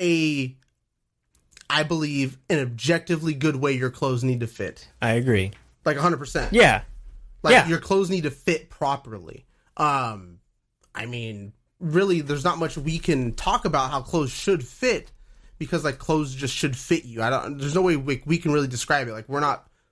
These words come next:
Speaker 1: we're not fashion gurus. We don't fully understand that.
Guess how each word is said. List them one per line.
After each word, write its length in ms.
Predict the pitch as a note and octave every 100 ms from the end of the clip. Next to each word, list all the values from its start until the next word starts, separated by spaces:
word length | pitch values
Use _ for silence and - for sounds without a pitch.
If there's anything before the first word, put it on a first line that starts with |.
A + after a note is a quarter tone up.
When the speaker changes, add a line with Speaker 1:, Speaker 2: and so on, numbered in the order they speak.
| _
Speaker 1:
we're 80 | E3
not 140 | E3+
fashion 540 | - F#3 F3 F3 C#3+ B2+
gurus. 600 | E3+ E3 B2 A#2+ A#2 B2
We 100 | D#3+
don't 180 | E3 E3
fully 280 | - C#3+
understand 600 | C#3+ B2 A#2 - B2+ A2
that. 180 | B2 A#2